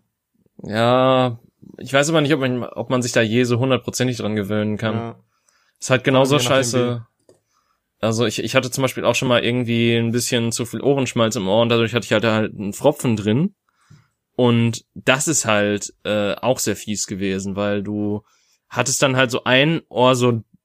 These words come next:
Speaker 1: äh, so dumpf, einfach nur hast du nur darauf gehört und, ähm, natürlich auch schwächer. Und dann war es irgendwie das seltsamste Gefühl, als der, als Ohrenarzt das da so ausgespült hat.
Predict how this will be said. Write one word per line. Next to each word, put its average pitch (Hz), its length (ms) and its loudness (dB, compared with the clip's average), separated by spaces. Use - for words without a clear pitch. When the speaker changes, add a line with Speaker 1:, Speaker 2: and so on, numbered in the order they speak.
Speaker 1:
äh, 113 220 0
so 110 200 0
dumpf, 147 440 2
einfach 113 340 -2
nur 127 180 2
hast 120 140 0
du 135 60 -2
nur 123 160 4
darauf 117 320 2
gehört 123 400 2
und, 110 340 -2
ähm, 104 420 -2
natürlich 110 300 -2
auch 104 120 -2
schwächer. 135 520 0
Und 120 440 -2
dann 113 340 -2
war 117 100 4
es - 140 -2
irgendwie 123 280 -2
das 117 220 0
seltsamste 160 760 2
Gefühl, 135 400 0
als 113 220 0
der, 113 260 2
als 107 200 -4
Ohrenarzt 131 460 2
das 123 120 -4
da 120 140 0
so 110 100 -2
ausgespült 120 720 0
hat. 147 240 0